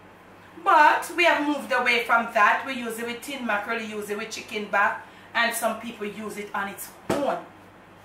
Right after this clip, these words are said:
Now, to eat ackee on its own with just frying up, you have to really love ackee. You've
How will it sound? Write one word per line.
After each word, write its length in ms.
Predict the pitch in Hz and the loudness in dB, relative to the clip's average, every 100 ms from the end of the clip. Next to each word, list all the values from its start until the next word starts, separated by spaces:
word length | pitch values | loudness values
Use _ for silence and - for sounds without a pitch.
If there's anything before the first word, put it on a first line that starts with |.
| - - - - - | -20 -20 -20 -18 0
Now, 220 | 294 302 | 4 4
to 120 | 339 - - | 2 -6 -6
eat 260 | 359 415 - | -4 -4 0
ackee 540 | 392 381 - 269 330 - - - - - - - - | 2 2 0 -4 -4 -6 -14 -20 -20 -20 -20 -6 2
on 160 | 262 | 4
its 220 | 254 - - | 2 -4 -6
own 300 | 240 247 240 | 0 2 2
with 140 | 254 220 | -2 -4
just 240 | 220 - | -4 -4
frying 320 | 233 220 214 | 0 0 0
up, 180 | 196 - - - | -4 -8 -16 -2
you 120 | 247 - - | 0 4 6
have 240 | 294 - | 6 6
to 180 | 285 262 240 254 | -2 -2 -4 -2
really 380 | 277 247 226 220 | 2 2 2 2
love 220 | 214 - | 2 2
ackee. 380 | 170 - 180 - - - - - - - | 0 -2 -10 -20 -20 -20 -20 -20 -20 -6
You've 200 | 220 220 | -4 -4